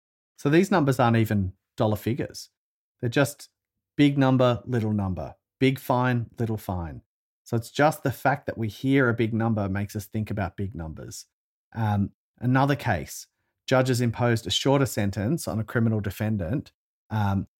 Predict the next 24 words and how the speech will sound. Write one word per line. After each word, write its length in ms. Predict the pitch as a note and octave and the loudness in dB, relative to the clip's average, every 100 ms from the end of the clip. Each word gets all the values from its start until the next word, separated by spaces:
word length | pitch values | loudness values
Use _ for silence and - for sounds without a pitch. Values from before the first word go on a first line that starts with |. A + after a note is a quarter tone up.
| _ | _
when 160 | A#2 B2+ | 0 2
they're 160 | B2+ | 0
asked 280 | A#2 A#2 - | 0 -4 -4
to 60 | A#2 | -4
do 220 | A#2 B2 | 0 0
so 220 | - A#2 | 2 0
in 340 | A2+ A#2 G#2+ | 0 0 0
months 540 | G#2+ B2 - - - - _ - | 2 0 -2 -12 -16 -18 _ -8
as 160 | A2+ A2 | -4 -4
opposed 360 | G#2 A2 G#2 - | -2 -2 -2 -4
to 60 | |
years. 540 | G2+ G#2+ G#2+ A1+ - - _ _ - _ _ _ _ | -4 -4 -4 -8 -14 -18 _ _ -20 _ _ _ _
So 440 | - A2+ G#2 G2+ - | -4 0 2 2 -2
same 340 | - - D3 D3+ | -8 0 2 2
facts, 580 | D3 C#3+ F#3 - - _ _ - | 2 2 0 -8 -18 _ _ -8
same 280 | A#2 B2+ | 0 0
scenario, 600 | C#3 B2 A#2+ A#2 B2+ G3 - _ _ _ - | 0 0 2 2 0 -2 -8 _ _ _ -16
but 140 | - | -10
one 300 | A#2 A#2+ C3+ | -2 2 4
group 240 | B2 A#2+ A#2 | 4 2 2
of 100 | G#2+ | 0
judges 380 | G#2+ G#2+ G#2 | 0 0 -2
were 100 | G2+ | -4
asked, 400 | G2+ G2+ G#2 - | -2 -2 -2 -6